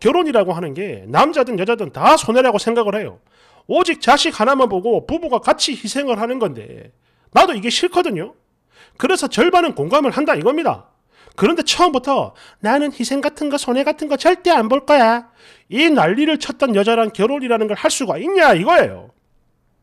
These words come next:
아니, 나는 뭐 내가 고생해서 번 돈 지랑 같이 쓰고 싶어서 뭐 그런 건가?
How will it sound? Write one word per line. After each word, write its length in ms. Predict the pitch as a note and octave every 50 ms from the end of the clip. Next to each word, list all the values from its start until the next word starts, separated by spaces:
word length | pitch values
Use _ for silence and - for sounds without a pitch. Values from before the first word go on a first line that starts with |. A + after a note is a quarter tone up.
| - - - _ _ _ _ _ _ _ _ _ _ _ _ _ _ _ _ _ _ _ _ _ _ _ _ - -
아니, 240 | - C4 D#4+ D#4+ C4
나는 280 | A#3+ D4 D#4+ D#4 C#4+
뭐 140 | A#3+ C4+ B3+
내가 240 | F#3 E3 F#3+ B3 C#4
고생해서 440 | C4+ C#4+ C4+ C#4 D4+ D4+ C#4 - A#3+
번 260 | - E3 E3+ G#3+ A#3+
돈 360 | B3+ C4+ C#4+ C#4 B3 F3 -
지랑 240 | - - C#4+ D4 C4
같이 200 | - C4 C4+ D#4
쓰고 240 | C#4+ - D4+ C4 C#4
싶어서 360 | - C4+ B3+ B3 A#3 - A#3 A3
뭐 120 | G#3 G3
그런 240 | - - G3+ A#3+ B3
건가? 540 | A#3 A#3 A#3+ E4 F#4 F#4 E4+ A#3+ - -